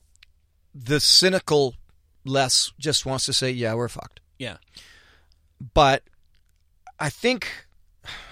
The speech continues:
Speaker 1: as is my way, I refuse to accept that. My fear is this, you know, dystopia that we, that we present in films. My fear is Blade Runner.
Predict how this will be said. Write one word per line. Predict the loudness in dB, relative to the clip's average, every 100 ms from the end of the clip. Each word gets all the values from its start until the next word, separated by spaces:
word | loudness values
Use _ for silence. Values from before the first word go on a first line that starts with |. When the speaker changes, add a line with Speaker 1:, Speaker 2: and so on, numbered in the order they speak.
| -14 0
Speaker 1:
as | 2 4
is | 4
my | 4 2
way, | 4 2 2
I | 0
refuse | -2 -8 -8 -4 -2 -4
to | -6
accept | -4 -2 -2 -6 -8
that. | -10 -10 -14 -20 -20 -2
My | 0 0
fear | -2 -4 -4 -6 _ _ _ _
is | -2 0 2 0 -2
this, | -6 -4 0 0 0 -6 _ _ _ _ _ _ _ _ -20 _ _ -20 -16 -16 -12
you | -8
know, | -6 -6
dystopia | -6 0 4 4 4 0 0
that | -2
we, | -2 -4
that | -4 -6
we | -6
present | -4 -4 -4 -4 -4
in | -8
films. | -4 -2 -2 -2 -8 -8 -4
My |
fear | -2 0 0
is | 0
Blade | 0 -2 -2
Runner. | -6 -8 -18